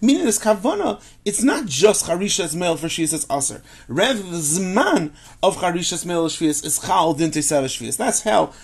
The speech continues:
some Achrenim learn, and it makes sense of Zan Rashi, that in Chanami, this Din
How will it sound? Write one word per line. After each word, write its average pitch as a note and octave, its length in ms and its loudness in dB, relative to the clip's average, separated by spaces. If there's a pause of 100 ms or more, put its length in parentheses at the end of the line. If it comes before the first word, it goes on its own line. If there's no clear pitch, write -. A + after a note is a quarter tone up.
(100)
some G#3 260 0
Achrenim E3 600 0 (160)
learn, D#3 420 4
and C#3+ 220 -4
it - 160 -6
makes F#3+ 240 -4
sense D#3+ 220 -4
of C#3+ 80 -10
Zan C#3 180 -4
Rashi, A3+ 460 2 (220)
that F3+ 180 2
in A3+ 60 0
Chanami, G3 600 2 (140)
this F3+ 360 -2
Din C#3 400 0